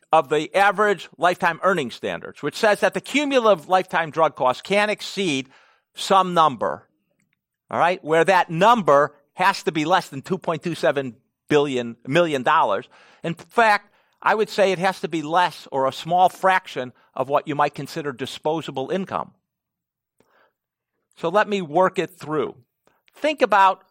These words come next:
those lifetime spendings. Again, remember the complete lives principle. We consider justice over a whole lifetime. So take average lifetime earnings. Take away the necessities, food, clothing, transportation.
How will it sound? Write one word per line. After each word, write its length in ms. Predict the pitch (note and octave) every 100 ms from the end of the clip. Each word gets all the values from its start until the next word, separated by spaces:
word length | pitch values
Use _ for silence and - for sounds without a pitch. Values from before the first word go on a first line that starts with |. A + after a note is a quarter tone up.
| _
those 260 | - F3 -
lifetime 520 | D#3 F3 - D#3+ D#3+
spendings. 460 | - - B2+ F2+ F#2+
Again, 300 | A#2 C#3+ A2
remember 500 | B2 D3 D3+ D3 C3+
the 340 | C3+ C3+ B2+ _ _ _
complete 400 | - A#2+ D3+ C#3+
lives 300 | B2+ B2 B2
principle. 420 | - G2+ F#2+ E2
We 180 | G#2 G#2+ _ _ _ _
consider 380 | A#2+ - C#3+ A2+
justice 400 | C3 A#2+ A#2 A#2
over 200 | G#2 G#2
a 60 |
whole 300 | F#2+ B2+ A2
lifetime. 540 | G#2+ A#2 - G2 C#2 - _ _ _ _ _ _
So 120 | - F#3
take 320 | B3+ C#4+ -
average 360 | G#3+ G#3+ G#3
lifetime 460 | F#3 F#3 - E3+ D#3+
earnings. 400 | C#3+ A#2 E2 - -
Take 260 | A3 C4+
away 500 | B3 G3+ F3 E3+ D#3+ -
the 100 | C#3+
necessities, 680 | C#3 - C#3+ - F2 -
food, 400 | - F3 E3 D3+
clothing, 340 | - D#3 C#3+ C#3
transportation. 800 | - C3 - A#2 A#2+ G#2 D2